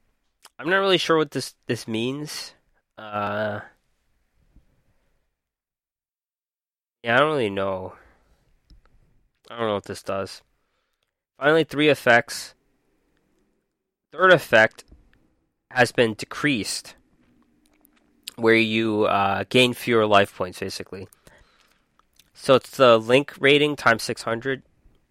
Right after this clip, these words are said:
instead of attack. So, yeah, you gain a lot fewer life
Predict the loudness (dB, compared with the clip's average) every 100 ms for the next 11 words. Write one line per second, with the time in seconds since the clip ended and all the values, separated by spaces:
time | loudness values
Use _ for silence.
0 | _ -4 -2 2 4 4 0 -2 0 0
1 | -4 -14 _ _ _ _ _ _ _ _
2 | _ _ _ _ _ _ _ 0 2 4
3 | 2 0 -4 _ _ _ _ _ _ _
4 | _ _ _ _ _ _ _ _ _ _
5 | _ _ _ _ _ _ _ _ _ _
6 | _ _ _ _ _ _ _ _ 2 2
7 | 2 4 6 6 4 6 6 4 -4 -12
8 | -4 0 2 2 0 -4 -2 0 0 -6